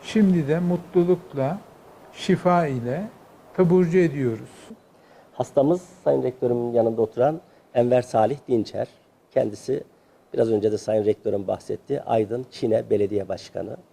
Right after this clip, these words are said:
Speaker 2: Uzunca bir zamandır da belediye başkanlığı görevini yürütüyor. Ee, tabii bize gelişi, e, oldukça, e, sorunlu, oldukça sıkıntılı bir süreçti.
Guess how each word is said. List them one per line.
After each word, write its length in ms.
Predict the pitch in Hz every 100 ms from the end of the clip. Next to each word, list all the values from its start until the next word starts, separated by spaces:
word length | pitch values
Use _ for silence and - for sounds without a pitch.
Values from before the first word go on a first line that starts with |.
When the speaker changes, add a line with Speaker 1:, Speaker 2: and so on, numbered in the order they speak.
| _ _ _ _ -
Speaker 2:
Uzunca 360 | 120 127 113
bir 100 | 104
zamandır 540 | 98 101 98 101 98 98
da 140 | 139
belediye 340 | 113 107 110 104
başkanlığı 460 | 98 - 101 98
görevini 480 | 95 98 98 95 95
yürütüyor. 500 | 98 90 - 92 113 - _ _ _ _ _ - - - - -
Ee, 340 | 123 113 110 110 - - - - _ _ _ _ _ _ _ _
tabii 240 | 160 170
bize 180 | 165 170
gelişi, 560 | 165 160 156 - 175 - -
e, 420 | - 127 123 113
oldukça, 680 | - 135 143 160 - 143 - -
e, 80 | - 131 78 71 - - - - - - _ _ _ _ _
sorunlu, 600 | - - 127 131 110 113
oldukça 480 | 139 123 117 - 131
sıkıntılı 520 | - 139 127 127 117
bir 80 | 98
süreçti. 720 | - 104 98 - - 120